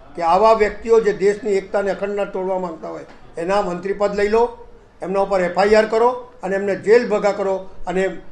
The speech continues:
દીકરીનો મનોબળ બળાવો, એવી વાત લઈને અમે આ સભામાં બોલેલા અને અમે હજુ બી અમે લડત આપીશું, અમે છોડવાના નથી. આ રીતે તમારા મંત્રી સંત્રી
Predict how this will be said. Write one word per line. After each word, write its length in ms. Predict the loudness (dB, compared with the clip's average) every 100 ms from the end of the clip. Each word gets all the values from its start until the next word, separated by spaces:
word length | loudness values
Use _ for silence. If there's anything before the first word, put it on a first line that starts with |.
| -8
દીકરીનો 360 | -6 -2 2 2 2
મનોબળ 360 | 2 4 6 4
બળાવો, 320 | 2 0 -2 -6 -10
એવી 240 | -6 -4 -4
વાત 320 | 0 0 0
લઈને 220 | -4 -4
અમે 180 | -6 -8 -10 -14 -20 -8
આ 120 | -4 -4
સભામાં 420 | -4 -4 -4 -4
બોલેલા 380 | -4 -2 -2 -2 -8 -20 _
અને 120 | -8 -4
અમે 160 | -4 -6 -8
હજુ 200 | -6 -2
બી 200 | 0 -2 -6 -18 -20 -12
અમે 160 | -6
લડત 340 | -4 -2 -4 -4
આપીશું, 440 | -6 -6 -2 -2
અમે 120 | -2
છોડવાના 340 | -4 -4 -4 -4
નથી. 320 | -6 -10 -14 -16 -20 -4
આ 140 | 0 2
રીતે 240 | 2 0
તમારા 340 | -2 -2 -2 -2
મંત્રી 360 | -4 -8 -10
સંત્રી 380 | -8 -8 -8 -10